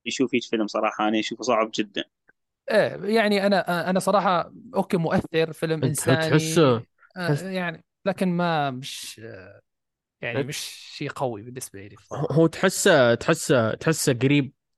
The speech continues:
Speaker 3: قريب من الأطفال أكثر من غيره يعني، وتحديدا الأطفال اليابانيين يعني، خلينا نكون صريحين. لأن الفيلم أنا أذكر أول مرة شفته طبعا أثر فيني صراحة، انقطع قلبي بشكل كبير. بعد ما شفته بعد، <laughs> شفته بعد أوبنهايمر،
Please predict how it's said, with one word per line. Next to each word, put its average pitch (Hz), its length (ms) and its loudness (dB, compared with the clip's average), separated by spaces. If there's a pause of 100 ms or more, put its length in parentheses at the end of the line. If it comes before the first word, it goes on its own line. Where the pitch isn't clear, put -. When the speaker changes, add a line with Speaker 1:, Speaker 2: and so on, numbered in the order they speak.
Speaker 3:
قريب 139 200 0
من 127 60 2
الأطفال 117 600 -2
أكثر 113 340 -4
من 104 80 -4
غيره 104 300 -6
يعني، 101 320 -4 (600)
وتحديدا 151 420 2
الأطفال 135 320 4
اليابانيين 117 580 2
يعني، 110 160 -4
خلينا 123 180 -4
نكون 113 160 -4
صريحين. 110 400 -4 (920)
لأن 156 300 4
الفيلم 170 520 4
أنا 131 240 2
أذكر 135 300 0
أول 151 220 6
مرة 135 240 2
شفته 143 320 -4
طبعا 113 380 -2
أثر - 220 -6
فيني 113 260 -4
صراحة، 113 380 -4 (300)
انقطع 107 360 -4
قلبي 104 280 -6
بشكل 113 300 -6
كبير. 113 320 -6 (380)
بعد 139 220 2
ما 143 140 4
شفته 139 320 0
بعد، 120 280 0 (340)
<laughs> - 440 -8
شفته 151 220 0
بعد 139 260 2
أوبنهايمر، 123 600 2